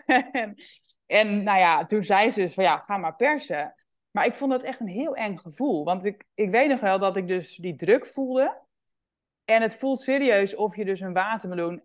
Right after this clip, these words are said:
uit je bekken moet gaan persen. Maar ik had bekkenbodempijn gehad een paar weken daarvoor. En ik dacht echt, "Wow, dit is precies dat gevoel van die bekkenbodempijn, dat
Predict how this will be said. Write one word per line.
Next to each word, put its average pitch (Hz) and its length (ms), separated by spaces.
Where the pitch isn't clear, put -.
uit 180 360
je 170 280
bekken 190 600
moet 165 200
gaan 165 200
persen. 156 380
Maar 180 120
ik 202 60
had 202 160
bekkenbodempijn 160 800
gehad 160 320
een 175 100
paar 165 180
weken 156 280
daarvoor. 151 380
En 180 160
ik 175 240
dacht 196 240
echt, 180 140
"Wow, 170 260
dit 175 120
is - 80
precies 302 360
dat 214 160
gevoel 214 380
van 196 120
die 170 100
bekkenbodempijn, 214 760
dat 214 180